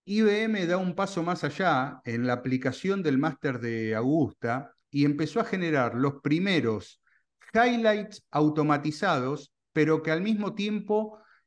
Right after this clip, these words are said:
eh, ut-, usi-, utilizando la tecnología text to speech, o sea, del texto al, a-, al, al habla, ¿sí? Le agrega una narración generada con una voz sintetizada por inteligencia artificial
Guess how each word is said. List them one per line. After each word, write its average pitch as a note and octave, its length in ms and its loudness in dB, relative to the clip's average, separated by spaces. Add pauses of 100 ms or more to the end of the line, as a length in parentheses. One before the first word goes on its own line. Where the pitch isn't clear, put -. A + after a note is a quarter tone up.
eh, C#3+ 480 4
ut-, D3 320 0
usi-, D#3 400 -6
utilizando D3+ 640 -2
la D#3 120 2
tecnología C#3+ 1000 0 (280)
text G#3 440 0
to D3+ 180 0
speech, F3+ 480 -6 (160)
o A#2 120 -8
sea, C3+ 220 -4
del A#2+ 280 -4
texto F#3+ 420 -4
al, G2 480 -8
a-, E2+ 560 -16 (140)
al, F2+ 320 -16 (120)
al A2+ 200 -6
habla, B2 580 0
¿sí? D#3+ 400 -6 (540)
Le D3 240 4
agrega D#3+ 540 4
una E3 280 -2
narración F3 1000 -4 (440)
generada F3 1080 0 (140)
con D3 180 0
una F3+ 160 0
voz F#3 200 0
sintetizada D3 760 -2
por B2+ 140 -4
inteligencia C3 520 -4
artificial F#3+ 640 -6